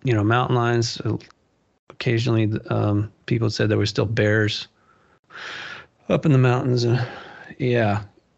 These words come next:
very interesting place to live. But, uh, it, it, it, to me, it, it, I, obviously you can't go home. I can't afford to go back there. And even if I could afford it, I wouldn't, because it's just not the same. And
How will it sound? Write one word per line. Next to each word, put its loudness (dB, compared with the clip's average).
very 4
interesting 2
place 0
to -4
live. 2
But, 0
uh, 2
it, -2
it, -2
it, -6
to 2
me, 4
it, 0
it, 0
I, -4
obviously 2
you 0
can't 0
go 0
home. 0
I 0
can't 2
afford 0
to -2
go 0
back -2
there. 0
And 2
even 4
if -2
I 0
could 2
afford 0
it, 2
I 0
wouldn't, 2
because -2
it's -4
just -4
not 2
the -4
same. 2
And 2